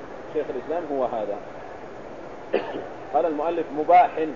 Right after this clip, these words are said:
والمباح هنا ما لم يكن حراما، أليس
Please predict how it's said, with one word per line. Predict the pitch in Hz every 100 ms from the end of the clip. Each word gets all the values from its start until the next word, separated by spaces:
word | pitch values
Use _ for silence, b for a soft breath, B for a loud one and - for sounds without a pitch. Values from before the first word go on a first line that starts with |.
| - - - - - - - - - - - - - - - -
والمباح | 139 170 160 165 175 -
هنا | 151 143 175 - - - - - - - - - - - - - - - - - -
ما | 143 165
لم | 156 143
يكن | 151 - - - - - - - - - - - -
حراما، | 151 156 139 131 117 - - - - - - - - - - - - - - - - - - - - - - - - - - - - - - -
أليس | 139